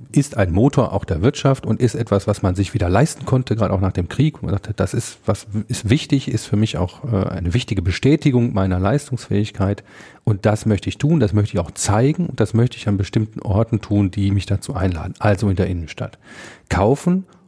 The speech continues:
und staunen. Also das angucken, was ich vielleicht irgendwann mal kaufen könnte und kaufen möchte. Also das klassische Bummeln, wie man das so kannte, oder irgendwie so durch die Innenstädte ziehen und einfach zu schauen, was es alles so gibt, das war für Menschen jahrzehntelang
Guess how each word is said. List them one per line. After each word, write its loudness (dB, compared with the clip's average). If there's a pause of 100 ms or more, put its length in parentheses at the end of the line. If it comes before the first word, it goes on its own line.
und 0 (160)
staunen. -2 (340)
Also 0
das 2
angucken, 0
was 0
ich -2
vielleicht 0
irgendwann 2
mal 0
kaufen -6
könnte -2
und -2
kaufen -2
möchte. 0 (260)
Also -4
das -4
klassische 0 (320)
Bummeln, 2
wie 4
man 2
das -2
so -4
kannte, 2
oder 0
irgendwie 0
so 2
durch 0
die 0
Innenstädte 0
ziehen 0
und -2
einfach 2
zu -14
schauen, 2
was 0
es -4
alles -2
so -2
gibt, -2
das 0
war 4
für 0
Menschen 0
jahrzehntelang 0